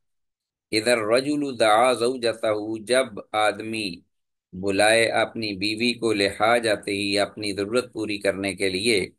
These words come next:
"फलतअतिही", तो उसे चाहिए कि वो फौरन उसकी उस, अ, ज़रूरत को पूरा करने के लिए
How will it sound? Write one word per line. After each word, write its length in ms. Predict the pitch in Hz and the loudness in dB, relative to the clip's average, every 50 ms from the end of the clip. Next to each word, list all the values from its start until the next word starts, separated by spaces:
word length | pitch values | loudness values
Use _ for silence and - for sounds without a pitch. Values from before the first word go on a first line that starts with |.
| _ _ _ _ _ _ - | _ _ _ _ _ _ -4
"फलतअतिही", 1000 | 101 107 107 101 104 - 113 - - - - 131 131 127 110 104 107 107 110 110 | -2 -2 -2 -2 -2 -2 -2 -2 -4 -6 -4 -4 -4 -2 -4 -6 -6 -6 -4 -4
तो 60 | 120 | -4
उसे 220 | 117 107 113 113 107 | -2 -2 -2 -2 -2
चाहिए 520 | - 120 123 127 123 117 107 107 110 110 | 0 2 2 2 2 0 0 0 -2 -2
कि 160 | 110 - 113 | -2 -4 -4
वो 440 | 110 101 110 123 135 143 156 156 - _ _ _ _ _ _ _ _ _ _ _ _ _ _ _ _ _ - | -4 -2 -2 0 0 0 0 -2 -6 _ _ _ _ _ _ _ _ _ _ _ _ _ _ _ _ _ -4
फौरन 400 | 110 110 117 127 135 131 127 123 123 | 0 0 2 2 0 -2 -4 -6 -6
उसकी 760 | 120 123 120 - - - - 135 120 113 113 110 110 - - - | -4 -2 0 0 0 -2 -4 -6 -4 -4 -2 -4 -6 -6 -6 -6
उस, 260 | 113 117 - - - | -2 2 4 4 4
अ, 420 | 113 110 107 107 104 104 - - - _ _ _ _ _ _ _ _ _ _ - 104 104 101 101 101 | 2 2 0 0 0 -2 -4 -8 -12 _ _ _ _ _ _ _ _ _ _ -8 -6 -4 -4 -4 -4
ज़रूरत 540 | 90 95 107 107 117 120 120 131 127 131 - - | -4 -2 -2 -2 -2 -2 -2 -4 -4 -4 -6 -6
को 120 | 110 107 | -6 -6
पूरा 320 | - - 117 117 117 117 110 | -6 -6 -4 0 0 0 0
करने 380 | 110 117 104 98 104 104 104 95 | 0 -4 -6 -6 -6 -6 -6 -6
के 140 | 95 104 | -4 -4
लिए 340 | 101 95 95 98 101 101 101 | -4 -2 0 0 2 2 2